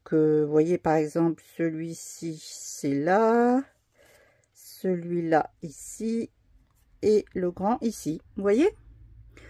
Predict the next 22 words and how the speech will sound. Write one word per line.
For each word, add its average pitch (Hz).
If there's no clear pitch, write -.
On -
peut 233
venir 254
récupérer 240
ici, -
grâce -
au 220
rond 220
qui 226
sépare 202
les 160
cases, 285
eh 190
bien, 180
on 220
les 240
coupe 190
en 175
deux, 180
les 330
ronds, 320
et 190